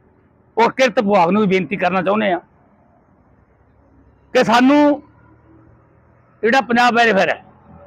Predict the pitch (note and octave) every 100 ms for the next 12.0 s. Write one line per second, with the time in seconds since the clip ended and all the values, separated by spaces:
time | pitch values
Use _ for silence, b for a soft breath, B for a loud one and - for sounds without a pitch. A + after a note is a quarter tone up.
0 | - G3+ A#3 A3 G#3+ A#3 A#3 A#3 A#3+ -
1 | - - - _ _ _ - G#3 A3+ A#3
2 | B3 A#3+ A3+ G#3+ A3 A3 A#3+ A#3+ A#3+ G3+
3 | G#3+ G#3+ G#3 G#3 A#3+ A#3 G#3+ - _ _
4 | _ _ _ _ _ _ _ _ _ _
5 | - A3 G3 C#4+ G#3+ F#3 G#3+ - F3+ F#3
6 | G3 C4 B3+ A3 D#3 - _ _ _ -
7 | F#3+ A#3 A3 - B3+ A3 F#3+ G3+ - A#3
8 | E3+ G3 - _ _ _ _ _ E3 A3
9 | G#3 G3 G3+ F3+ E3+ G#3 G3 D3+ - -
10 | - - - - _ _ _ _ _ _
11 | _ _ - A3+ C#4 B3+ C4+ C#4 A#3